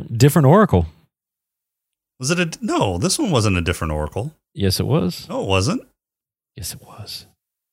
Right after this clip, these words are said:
Speaker 2: They don't switch
Speaker 1: Yeah.
Speaker 2: Oracles until the third one.
Speaker 1: I thought, I swear that was a different Oracle.
Speaker 2: No,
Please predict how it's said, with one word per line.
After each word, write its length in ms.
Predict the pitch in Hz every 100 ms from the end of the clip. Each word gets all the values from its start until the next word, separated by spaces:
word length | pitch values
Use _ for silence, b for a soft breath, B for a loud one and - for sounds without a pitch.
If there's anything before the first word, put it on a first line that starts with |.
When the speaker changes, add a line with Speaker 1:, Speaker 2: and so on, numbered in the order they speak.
| _ _ _ _ _ _ _ _ _ _ _
Speaker 2:
They 80 | 156
don't 100 | 196
switch 300 | - 185 -
Speaker 1:
Yeah. 60 | 160
Speaker 2:
Oracles 340 | 156 143 123
until 220 | 113 120
the 100 | 85
third 260 | - 95 78
one. 200 | 69 67 _ _ _
Speaker 1:
I 100 | 123
thought, 400 | 135 123 117 -
I 320 | 107 104 101
swear 500 | 92 - - 110 101
that 140 | 98 95
was 120 | 101
a 40 |
different 380 | 92 95 - 98
Oracle. 180 | 101 90
Speaker 2:
No, 200 | 82 87